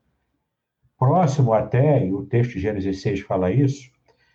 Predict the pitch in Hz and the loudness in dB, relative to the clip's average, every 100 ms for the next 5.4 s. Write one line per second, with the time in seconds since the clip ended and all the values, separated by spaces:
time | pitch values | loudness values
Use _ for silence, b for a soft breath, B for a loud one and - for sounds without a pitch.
0 | _ _ _ _ 117 120 - 131 151 135 | _ _ _ _ 0 0 0 0 0 0
1 | 143 139 123 - 110 139 147 160 151 - | 0 2 -2 -2 -2 0 2 0 0 -2
2 | 110 113 113 107 104 98 - - _ - | 0 2 2 0 0 -2 -4 -10 _ -2
3 | 117 120 135 185 - 127 127 120 110 98 | 0 2 2 0 0 -2 0 -2 -4 -10
4 | 107 - 92 107 131 131 120 123 127 143 | -12 -10 -8 -2 -2 -2 0 0 2 0
5 | 131 - 104 92 | 0 -2 -2 -2